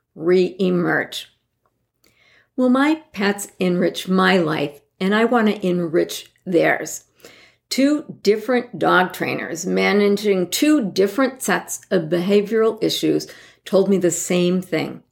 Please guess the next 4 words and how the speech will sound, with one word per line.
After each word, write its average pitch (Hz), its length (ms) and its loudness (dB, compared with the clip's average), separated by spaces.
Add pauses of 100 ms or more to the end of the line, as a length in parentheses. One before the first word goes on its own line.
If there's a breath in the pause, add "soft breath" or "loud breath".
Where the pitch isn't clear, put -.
(560)
Calm, 233 680 2
assertive 180 600 0
leadership 247 800 -2 (160)
makes 175 400 -2